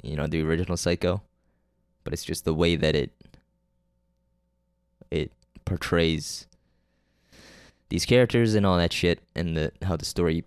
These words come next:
plays out is very interesting. Fucking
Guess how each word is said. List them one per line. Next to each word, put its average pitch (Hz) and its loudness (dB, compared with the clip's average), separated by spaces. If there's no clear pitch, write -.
plays 78 -2
out 71 -2
is 85 -8
very 73 -2
interesting. - -10
Fucking 87 -4